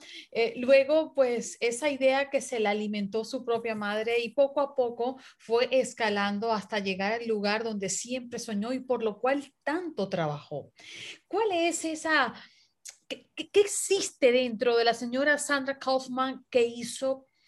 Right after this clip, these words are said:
que sea perseverante, que tuviera foco? Es decir, durante todo este camino, ¿cuál es su mejor consejo para las personas que sueñan en grande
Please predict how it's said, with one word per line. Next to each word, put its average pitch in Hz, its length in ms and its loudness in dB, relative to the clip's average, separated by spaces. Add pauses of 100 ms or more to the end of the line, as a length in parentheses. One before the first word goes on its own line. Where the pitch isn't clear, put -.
(320)
que 254 140 -2
sea 262 280 -2
perseverante, 185 1080 -2 (260)
que 220 120 0
tuviera 233 360 -4
foco? 190 760 0 (260)
Es 247 100 -8
decir, 262 380 -4
durante 262 340 0
todo 349 400 -2
este 311 240 -6
camino, 269 460 -2
¿cuál 302 200 2
es 302 300 0 (280)
su - 200 -2
mejor 294 440 0
consejo 262 720 0
para 190 160 0
las 190 160 -2
personas 233 420 -4
que 262 180 -2
sueñan 294 720 -2
en 190 200 -2
grande 233 600 -2